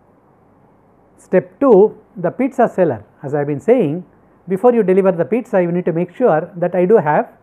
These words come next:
that currency in my account. So, that's what the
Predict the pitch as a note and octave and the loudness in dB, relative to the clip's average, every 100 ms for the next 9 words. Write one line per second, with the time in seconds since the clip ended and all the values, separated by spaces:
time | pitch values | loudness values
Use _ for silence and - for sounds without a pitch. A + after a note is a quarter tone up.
0 | _ _ _ D3+ F3 - E3 E3 - E3+ | _ _ _ -2 -2 -2 -4 -4 -4 -4
1 | C#3+ E3 D4 - _ _ _ F#3+ - C3+ | -4 -6 -6 -10 _ _ _ -8 -4 -4
2 | A#3 - _ _ _ - B3 A#3 A#3+ A3 | -4 -10 _ _ _ 2 6 6 4 2
3 | F#3+ F3+ | 2 0